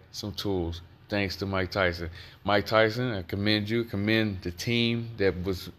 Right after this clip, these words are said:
I guess, was provided for Francis and for, to get Tyson involved.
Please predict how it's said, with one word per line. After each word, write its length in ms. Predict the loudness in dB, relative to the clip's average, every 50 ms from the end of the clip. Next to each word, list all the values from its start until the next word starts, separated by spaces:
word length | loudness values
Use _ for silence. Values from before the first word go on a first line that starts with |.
| -6
I 140 | -6 -4 -4
guess, 340 | 0 2 2 2 2 0 -2
was 160 | -4 -4 -4
provided 540 | -4 -8 -10 -4 2 4 6 6 6 6 2
for 280 | -2 -4 -2 -2 -2 -4
Francis 580 | -4 -4 -2 0 0 -2 -2 -6 -8 -8 -10 -14 -20 -20 -20 -20 -20 -6
and 340 | -4 -2 0 0 0 -2 -4 -8 -10 -8
for, 80 | -8
to 100 | -4 0
get 220 | 2 2 2 2 4
Tyson 320 | 4 4 4 4 2 -2
involved. 600 | -4 -4 -2 2 4 4 6 4 4 2 0 -2